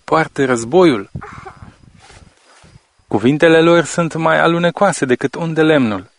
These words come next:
însă când ies din gură, sunt niște săbii. Încredințează-ți soarta în mâna Domnului și El te va sprijini. El nu va lăsa niciodată să se clatine cel neprihănit. Și tu,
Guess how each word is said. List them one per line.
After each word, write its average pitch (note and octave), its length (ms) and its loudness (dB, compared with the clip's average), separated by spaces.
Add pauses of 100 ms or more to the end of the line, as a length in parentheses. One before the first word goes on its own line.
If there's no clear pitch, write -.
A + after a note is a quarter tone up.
(580)
însă A2 240 -6
când A#2 220 -4
ies C#3 180 0
din B2 200 0
gură, B2 400 0 (500)
sunt - 240 -4
niște B2+ 280 -4
săbii. A2+ 460 -4 (1160)
Încredințează-ți D3+ 1160 0
soarta A#2 420 0
în A2+ 80 -2
mâna D3+ 300 -2
Domnului B2 600 -4 (380)
și - 280 -2
El F3+ 80 2
te F#3 140 0
va E3 140 2
sprijini. C3+ 680 -6 (960)
El D#3 340 4
nu F#3 140 -2
va D#3 120 2
lăsa B2+ 260 0
niciodată C#3 640 0
să - 160 -10
se - 120 -8
clatine - 440 0
cel C3 200 -2
neprihănit. A#2+ 800 -2 (920)
Și - 180 -8
tu, G#2+ 360 -4